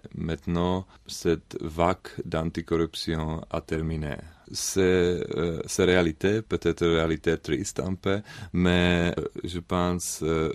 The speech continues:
beaucoup de peuples sont fatigués avec beaucoup de scandales, beaucoup de, de fraudes, et ils vont concentrer à quelque chose d'autre. Oui.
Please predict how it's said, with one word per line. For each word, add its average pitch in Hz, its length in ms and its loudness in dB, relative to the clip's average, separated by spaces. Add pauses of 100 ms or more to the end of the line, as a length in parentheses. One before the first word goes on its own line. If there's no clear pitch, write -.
(180)
beaucoup 90 500 -2
de 85 420 2 (120)
peuples 90 340 2
sont 82 540 -4
fatigués 87 920 -2
avec 78 360 -4 (120)
beaucoup 82 480 -8
de 78 300 -6 (240)
scandales, 82 640 -2
beaucoup 80 340 -6
de, 78 340 -4 (260)
de 78 120 -2
fraudes, 85 500 2 (100)
et 82 340 2 (180)
ils 90 240 -2
vont 90 580 -2
concentrer 85 880 -4
à 73 80 -8
quelque 82 320 -6
chose 80 280 -6
d'autre. - 400 -6 (320)
Oui. - 60 -12